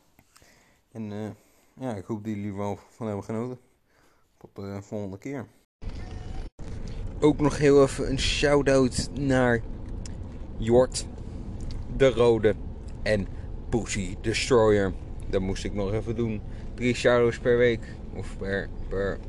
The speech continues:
aflevering. Je weet hoe het gaat. Wat ik, eh, wel ga beloven, is dat ik in de komende week twee extra Kaascast,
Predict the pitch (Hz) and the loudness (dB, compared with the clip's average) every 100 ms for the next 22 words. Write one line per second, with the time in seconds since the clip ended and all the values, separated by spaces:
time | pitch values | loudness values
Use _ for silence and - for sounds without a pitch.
0 | - - - 92 - 107 98 107 98 101 | -10 -10 -8 -8 -2 -2 2 0 2 0
1 | 92 104 101 104 92 - 104 98 - - | 0 0 0 0 -4 -2 -2 -2 -4 -8
2 | - - - - - - _ - - 110 | -8 -10 -10 -10 -10 -12 _ -20 -8 0
3 | 117 107 - 113 104 101 127 131 127 110 | 0 0 -4 2 2 4 2 2 0 0
4 | 104 98 98 127 165 - - - 101 107 | 2 4 2 -2 -10 -16 -16 -8 -6 -4
5 | 104 - 143 147 143 117 113 135 - _ | -4 -2 2 2 2 2 0 0 -8 _
6 | _ _ _ _ _ _ _ - - 127 | _ _ _ _ _ _ _ -16 0 2
7 | 131 - - 123 - 107 123 120 120 - | 2 0 -4 -6 -6 -2 0 0 -2 -4
8 | 85 87 - - | -6 -6 -10 -20